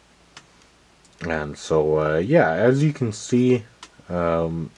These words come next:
it's mostly just a straight up color swap. Um, the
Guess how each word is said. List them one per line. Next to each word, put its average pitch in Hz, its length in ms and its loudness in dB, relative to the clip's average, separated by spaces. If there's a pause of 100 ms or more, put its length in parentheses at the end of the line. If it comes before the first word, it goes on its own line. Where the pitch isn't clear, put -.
it's - 500 -2
mostly 107 720 2
just 117 320 0
a 92 60 0
straight 95 420 2
up 92 200 2
color 101 360 2
swap. 135 440 2 (920)
Um, 76 640 -4 (920)
the 76 600 -6